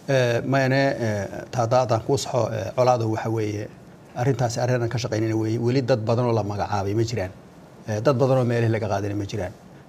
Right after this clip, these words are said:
Waxa la doonaya meesha laga qaadaana, in fact, meesha ma yaallo. Simple wuxuuna tahay waxa weeye, intaasoo safaaradood baa adduunyada ka furan. Safaaraduhuna waa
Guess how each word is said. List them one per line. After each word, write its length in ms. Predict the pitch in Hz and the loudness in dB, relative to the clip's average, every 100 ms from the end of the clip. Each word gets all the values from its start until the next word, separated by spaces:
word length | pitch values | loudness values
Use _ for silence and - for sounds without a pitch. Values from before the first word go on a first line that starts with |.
| - | -4
Waxa 200 | 143 131 | 0 2
la 80 | 123 | 2
doonaya 320 | 117 135 131 | 4 2 4
meesha 220 | 127 117 | 2 0
laga 220 | 110 117 131 | 0 0 2
qaadaana, 420 | 120 107 110 117 | 2 2 2 0
in 100 | 110 | -2
fact, 300 | - 104 - | -2 -4 -2
meesha 260 | 110 104 | -4 -4
ma 80 | 110 | -2
yaallo. 340 | 107 107 104 117 - - - - | -2 -2 -4 -6 -10 -20 -20 -16
Simple 440 | - - 151 135 127 | -6 0 0 2 2
wuxuuna 340 | 127 135 123 104 | 0 0 -4 -2
tahay 160 | 113 | 0
waxa 180 | 120 117 | 0 2
weeye, 220 | 120 107 - - - - - - - - | 0 0 -4 -16 -20 -20 -20 -20 -20 -10
intaasoo 640 | 131 139 - 131 127 - 123 | -2 0 4 4 4 0 -2
safaaradood 720 | - 117 - 110 113 117 127 | -2 -2 0 2 2 0 0
baa 120 | 120 113 | -2 -2
adduunyada 320 | 107 120 113 117 | -2 -2 0 -2
ka 80 | |
furan. 240 | 120 104 90 - - - - - - | -4 -4 -6 -8 -20 -20 -20 -20 -18
Safaaraduhuna 760 | - - 117 120 117 127 131 123 | -6 -4 0 2 2 2 0 2
waa 200 | 123 110 | 2 0